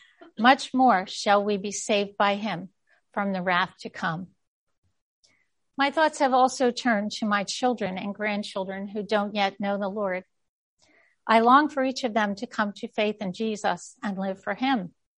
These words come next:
I have hope for them because Jesus came to seek and save those who were lost. God's heart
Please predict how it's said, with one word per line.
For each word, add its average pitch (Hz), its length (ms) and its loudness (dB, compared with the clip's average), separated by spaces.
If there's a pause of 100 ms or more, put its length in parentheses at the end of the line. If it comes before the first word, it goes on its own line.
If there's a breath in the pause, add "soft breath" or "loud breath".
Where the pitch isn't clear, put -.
(880)
I 226 120 6
have 220 260 2
hope 285 320 -2
for 233 100 2
them 185 360 -2 (560 soft breath)
because 226 360 0
Jesus 254 420 -4
came 220 320 -4
to 226 120 -12
seek - 540 -6 (480)
and 202 180 -2
save 208 460 2
those 208 300 -2
who 202 120 -6
were 202 160 -4
lost. 185 600 -6 (840)
God's 254 300 4
heart 277 360 0